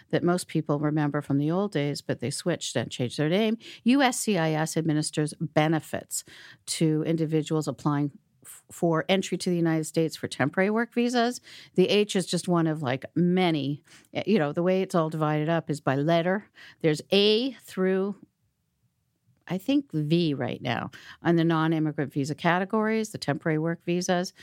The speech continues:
And, um, they also administer immigrant visa processing, people coming to the U S on a permanent basis. So that's U S C I S. And they are set up, just interestingly enough, the way they operate is these applications, the H one Bs, are filed at remote service centers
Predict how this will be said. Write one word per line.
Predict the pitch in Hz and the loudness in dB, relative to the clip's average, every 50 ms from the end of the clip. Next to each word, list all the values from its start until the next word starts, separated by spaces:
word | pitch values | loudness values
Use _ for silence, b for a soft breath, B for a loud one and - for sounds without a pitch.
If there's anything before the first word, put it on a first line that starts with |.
| B B B B B B B | B B B B B B B
And, | - 170 175 170 170 170 170 170 165 | 0 2 2 4 4 2 2 0 0
um, | 165 156 151 151 151 151 156 151 160 208 - _ | 0 0 0 0 0 0 0 -2 -4 -6 -10 _
they | - 175 190 180 | -2 2 2 4
also | - 185 185 196 202 - - 180 | 4 4 4 2 2 0 0 0
administer | 165 165 160 160 165 160 - - - 170 - - | 2 2 2 2 0 0 -2 -2 -2 -2 -2 2
immigrant | - 240 254 240 208 175 147 - 143 | 4 4 4 4 2 0 -4 -4 -2
visa | 147 147 127 139 | -4 -2 -2 -2
processing, | 127 - 143 110 - - - 156 - 147 | -4 -2 -2 -2 -2 -4 -4 -2 -2 -2
people | 139 - 190 185 170 | -2 -2 -4 -4 -2
coming | - - 185 170 165 156 | 0 0 0 0 0 -2
to | - 165 | -2 -4
the | 160 156 | -2 0
U | 156 156 | 2 0
S | 151 143 - - B B B B B B B - | 0 -2 -4 -10 B B B B B B B 0
on | 156 160 | 0 0
a | 151 | 0
permanent | - - 190 156 127 120 120 - - | 0 0 0 0 0 0 -4 -6 -6
basis. | - - - - - - - - - | -8 -8 -6 -6 -8 -8 -10 -8 -4
So | - 180 | -2 0
that's | 165 170 165 - - | 2 2 0 0 0
U | 175 160 160 | 0 2 2
S | 156 151 | 0 0
C | - - 151 147 | -2 -2 -2 0
I | 139 139 139 | 0 0 0
S. | 131 120 165 - - | 0 0 0 -2 -2
And | - 170 170 160 | -2 0 0 2
they | 160 160 165 160 B B B B B B B B | 2 2 0 -2 B B B B B B B B
are | 175 180 185 | 4 4 4
set | - - - 262 247 247 247 - | 4 0 2 4 4 4 2 2
up, | 175 170 175 220 254 - - - - - _ B B B B B B B B - | 0 2 2 0 -2 -4 -10 -18 -18 -20 _ B B B B B B B B -4
just | - 214 - - - | -4 -4 -2 2 2
interestingly | 233 247 - 269 254 - - 240 247 240 233 | 2 4 4 2 0 2 2 2 2 2 2
enough, | 233 226 214 202 | 2 0 0 0
the | - 196 | 0 0
way | 196 190 | 2 2
they | 180 180 | 2 2
operate | - - 180 190 196 - - 196 180 175 170 170 | 2 4 4 2 2 2 0 0 2 2 0 0
is | - 175 170 165 | 0 -2 -2 0
these | - 226 233 233 208 | 2 2 2 4 4
applications, | 202 180 180 - - 170 - - 147 143 - - 156 151 | 2 2 2 0 -4 -6 -2 0 -2 0 2 0 -2 0
the | - 170 180 | 0 0 0
H | 185 185 - - | 0 -2 0 0
one | 170 165 160 151 | 2 2 2 2
Bs, | 156 185 185 180 170 156 156 | 0 0 0 0 0 0 -2
are | 147 | -4
filed | 151 - - 160 151 156 160 156 | -4 0 0 2 2 2 0 0
at | 160 - | -2 0
remote | - 160 156 165 170 175 170 - | 0 0 2 2 2 0 -2 -2
service | - - - 180 160 156 160 139 - - | -4 -2 0 0 0 0 -2 -4 -4 -2
centers | - 120 101 - - - - - - - | -2 -2 -2 -2 -6 -8 -10 -10 -10 -12